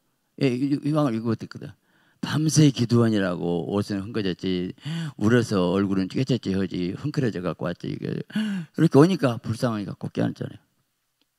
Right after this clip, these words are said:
그것도 하나님의 뜻이자고. 야곱이 넥타이 쪽 빼고 멋있게 "이 새끼 때려볼 거예요." 근데 왜 <laughs> 거기에 완전 형이 <laughs> 불쌍해 갖고 울고. 여러분이요, 다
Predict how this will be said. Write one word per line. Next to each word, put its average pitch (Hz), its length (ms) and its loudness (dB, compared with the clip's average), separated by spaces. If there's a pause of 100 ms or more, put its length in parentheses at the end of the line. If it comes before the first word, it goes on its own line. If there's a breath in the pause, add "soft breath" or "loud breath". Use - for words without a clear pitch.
(440)
그것도 - 320 -6
하나님의 107 240 -10
뜻이자고. - 460 -16 (1700)
야곱이 98 500 -2
넥타이 92 360 -6
쪽 - 220 -14
빼고 - 180 -6 (280)
멋있게 82 380 -2
"이 92 140 -2
새끼 139 300 2
때려볼 131 300 4
거예요." 90 300 -2 (420 soft breath)
근데 147 220 4
왜 131 40 10
<laughs> - 1000 2
거기에 - 500 12
완전 185 240 6
형이 202 220 2
<laughs> - 1300 -2
불쌍해 202 540 6
갖고 175 960 2
울고. 170 240 2 (1400 soft breath)
여러분이요, 104 520 8
다 - 160 -2